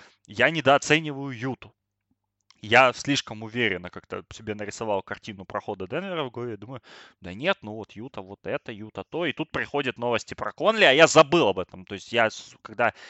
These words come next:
были все ещё превью Бабла, то есть об этом говорили, что Конли обязательно уедет в какой-то момент, просто не было понятно в какой. И вот этот момент наступает за день до первого матча, и ты такой, "А, ну окей,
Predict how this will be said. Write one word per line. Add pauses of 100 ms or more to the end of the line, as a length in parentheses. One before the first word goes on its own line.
(140)
были
все
ещё
превью
Бабла,
то
есть
об
этом
говорили,
что (340)
Конли
обязательно
уедет
в
какой-то
момент,
просто
не
было
понятно
в
какой. (380)
И
вот
этот
момент
наступает
за
день
до
первого
матча,
и
ты
такой,
"А,
ну
окей,